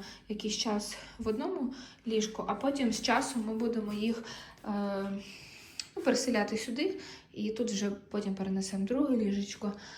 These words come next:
А от, а так як воно не пройде в двері, о, ми поміряли, воно не пройде, треба буде там зразу спальні збирати, то, <coughs> е, то ми поки що вирішили оце зібрати, от,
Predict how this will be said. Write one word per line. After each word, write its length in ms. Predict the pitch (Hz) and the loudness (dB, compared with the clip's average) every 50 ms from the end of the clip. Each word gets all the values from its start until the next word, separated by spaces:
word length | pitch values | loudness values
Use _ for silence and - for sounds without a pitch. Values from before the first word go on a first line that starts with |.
| - - - | -18 -16 -10
А 160 | - 202 202 | -6 -2 0
от, 240 | 202 196 190 190 190 - | 0 0 0 0 0 0
а 160 | 220 214 214 | 0 0 0
так 340 | 208 - - 233 226 226 226 | 0 2 4 4 4 4 4
як 200 | 220 - - 226 | 0 0 0 2
воно 340 | 214 220 220 220 214 - - - - - - - | 4 4 4 4 2 0 -4 -12 -16 -16 -6 0
не 120 | 240 233 220 | 2 2 2
пройде 340 | 220 240 240 226 208 220 214 | 4 4 4 4 4 4 4
в 100 | 214 208 | 2 2
двері, 460 | 220 233 247 277 330 - 269 220 - - - - - - - - - - - - - | 2 2 4 4 4 4 4 4 2 0 -4 -8 -10 -14 -16 -16 -16 -16 -14 -8 -4
о, 160 | 233 214 208 | -2 2 2
ми 100 | 208 220 | 2 2
поміряли, 520 | - 233 220 220 240 247 247 220 208 208 | 4 4 6 6 8 8 8 8 8 8
воно 200 | 202 202 208 208 | 6 6 6 6
не 140 | 208 208 208 | 6 6 4
пройде, 300 | 208 - 220 208 190 180 | 4 4 2 2 2 2
треба 320 | 175 - 214 214 202 202 202 | 2 2 0 2 4 4 4
буде 260 | 202 202 202 202 202 | 4 2 2 2 2
там 180 | 208 208 202 | 2 4 2
зразу 380 | 202 - 214 214 208 208 214 208 | 2 2 2 2 2 2 2 0
спальні 440 | 208 - - 202 196 196 196 196 196 | -2 -2 -4 -4 -2 -2 -2 -2 -4
збирати, 400 | 196 - 202 196 185 185 - - - - - - - - - - - - | -4 -2 -2 0 0 0 -2 -4 -10 -14 -14 -16 -18 -18 -16 -6 0 4
то, 440 | 254 262 269 269 269 269 277 - - - - - - - - | 6 6 8 8 8 8 6 4 0 -4 -8 -12 -6 2 4
<coughs> 20 | - - - - 262 - - - - - - - - - - - - - - - - - - - - - - - - - - - - - - - - - - | 4 4 4 4 2 2 2 4 8 8 8 8 6 2 0 -2 -2 0 0 0 -2 -4 -10 -14 -18 -18 -20 -20 -20 -20 -20 -20 -20 -20 -20 -20 -18 -10 -4
е, 260 | 226 220 214 208 214 - | -2 -2 -2 -2 -4 -2
то 120 | - 247 | 0 2
ми 260 | 254 254 254 254 247 | 4 4 4 4 4
поки 160 | 220 - 220 196 | 2 2 2 0
що 140 | - 220 | 0 0
вирішили 580 | 202 208 220 220 214 - - - - 208 208 208 208 - - - - - - - - - - - - - - - - | 0 2 2 2 2 2 0 -2 -2 -4 -6 -6 -8 -8 -12 -14 -18 -20 -20 -20 -20 -20 -20 -20 -20 -20 -20 -16 -12
оце 220 | 254 - - 220 214 | -8 -4 -2 -2 0
зібрати, 560 | - 202 196 220 233 269 - - - 247 233 - - - - - - - - - - - - - | 0 0 0 2 2 2 2 2 2 2 2 0 -2 -6 -10 -14 -18 -20 -20 -20 -16 -10 -6 -4
от, 260 | - 220 220 220 220 | -2 -2 -2 -4 -6